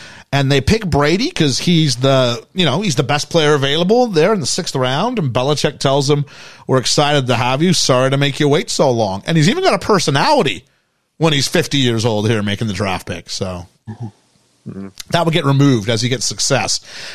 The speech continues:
He has to sell for each Super Bowl win with a little bit of his personality till there's not much left. <laughs> So after the draft, Brady says, "Hey, look, no one expected to see the sixth round pick around on the team for very long."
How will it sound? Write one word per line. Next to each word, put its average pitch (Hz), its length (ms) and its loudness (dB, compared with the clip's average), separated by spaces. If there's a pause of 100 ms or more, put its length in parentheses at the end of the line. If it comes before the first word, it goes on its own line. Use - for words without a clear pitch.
He 139 100 0
has 131 180 0
to 131 80 -2
sell 131 320 0
for 123 200 -6
each 120 220 -2
Super 131 240 0
Bowl 98 240 -2
win 92 160 -8
with 92 120 -8
a 98 60 -4
little 110 280 0
bit 104 160 0
of 95 60 -8
his 98 100 -10
personality 101 720 -4
till - 140 0
there's 160 200 0
not 160 180 -2
much 107 200 -6
left. 101 340 -4 (600)
<laughs> 127 100 -4 (880)
So 131 320 0
after 247 320 -2
the 185 60 2
draft, 113 340 0
Brady 131 240 0
says, 117 240 -2
"Hey, 135 180 2
look, 120 240 0
no 131 200 0
one 151 180 2
expected 131 480 -2
to 110 60 -4
see - 220 0
the 98 60 -10
sixth - 300 -4
round 110 300 -2
pick - 320 -4 (420)
around 117 400 0
on 110 120 0
the 101 60 -6
team 110 380 -2
for 110 120 -2
very 101 360 -2
long." 101 560 -2